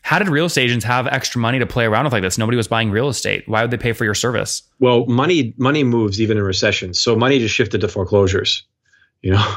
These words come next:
Speaker 2: <laughs> but money still moves in recessions.
Speaker 1: So you, people
Speaker 2: And
Speaker 1: can use your, that, this tech for foreclosures as well.
Speaker 2: Oh yeah, any,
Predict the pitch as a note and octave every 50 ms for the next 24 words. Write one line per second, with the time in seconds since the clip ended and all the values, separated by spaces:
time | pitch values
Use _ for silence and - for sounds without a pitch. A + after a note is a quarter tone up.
0 | - - - - - - - C3+ C3 D3 D#3 E3+ E3+ - - - C#3+ B2 A#2+ C3
1 | C3 A#2 A2 G#2+ G2 F#2+ - - F#2 - - - - - - _ - - D3 C#3
2 | B2+ B2+ C3+ B2 D#3+ D3+ C#3+ B2+ C#3 B2 A#2+ A#2 A#2 A2 G#2+ A2+ G#2 - - -
3 | C3 A#2+ A2+ A2 A2 - A#2+ A#2 G#2+ - - - G#2+ G2 - - A2+ G#2+ G2+ G2
4 | G2 G2 - - A2 - - A2 G#2 G2 G#2+ G#2+ G#2 G2+ G2+ G#2 A2+ - - -
5 | - _ _ _ _ _ _ _ _ _ _ _ _ _ _ - F3 E3 D#3+ C#3+
6 | C3+ C3 C3 D3 D3 C3